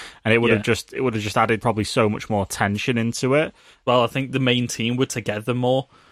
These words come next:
Speaker 2: So I
Speaker 1: Yeah.
Speaker 2: think, like, they would have all been there for, like, the death of each other, and it would have just come down to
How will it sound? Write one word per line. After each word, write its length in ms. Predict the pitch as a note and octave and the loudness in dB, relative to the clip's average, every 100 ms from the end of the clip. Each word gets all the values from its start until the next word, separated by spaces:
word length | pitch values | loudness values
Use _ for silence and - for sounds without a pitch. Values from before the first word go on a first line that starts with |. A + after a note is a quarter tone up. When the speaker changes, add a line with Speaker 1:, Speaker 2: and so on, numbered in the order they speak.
| _ | _
Speaker 2:
So 180 | A2+ G#2+ | 2 2
I 60 | |
Speaker 1:
Yeah. 60 | G#2 | 4
Speaker 2:
think, 240 | A2+ - | -2 0
like, 180 | A2 A2+ | 0 2
they 120 | A#2+ | 2
would 220 | A#2 A#2+ | 2 4
have 160 | A#2 A2+ | 2 6
all 180 | A2+ A2+ | 6 6
been 220 | A#2 A2 | 4 2
there 260 | G#2 G#2+ A2+ | 4 4 4
for, 140 | - | 2
like, 260 | A2+ A2 - | 0 0 -6
the 120 | A2 | -8
death 360 | - G#2+ - | -4 -6 -4
of 160 | C3 A2+ | 0 0
each 240 | A#2+ B2 | 0 -2
other, 140 | B2+ A#2 | 0 2
and 80 | A2 | 4
it 80 | G#2+ | 2
would 140 | G#2+ | 0
have 100 | G#2+ | -2
just 200 | G2+ - | -2 -6
come 160 | - G#2 | -6 -6
down 320 | G2+ G#2 G2+ | -2 0 -2
to 280 | - A2 | -4 -4